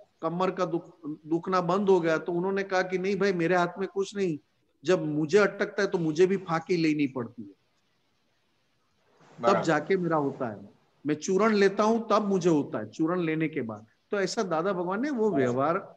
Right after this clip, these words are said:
Speaker 1: पूरा व्यवहार में अपने आप को लघुतम रखा है।
Speaker 2: बराबर।
Speaker 1: व्यवहार में लघुतम रखना और व्यवहार में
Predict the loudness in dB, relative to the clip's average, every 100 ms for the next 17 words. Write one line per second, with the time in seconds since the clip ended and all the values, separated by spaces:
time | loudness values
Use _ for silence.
0 | _ _ -10 0 4 6 6 6 4 2
1 | -2 -4 -4 -2 -4 -2 0 0 -2 -2
2 | 0 2 2 0 0 0 -2 -4 -8 -14
3 | -14 _ _ _ _ _ _ _ _ _
4 | _ _ -20 -14 -4 0 2 4 4 4
5 | 4 4 2 -4 -16 -8 -4 -2 -2 -2
6 | -2 -2 -2 -8 -18 _ _ _ _ _
7 | _ -2 0 4 4 4 4 4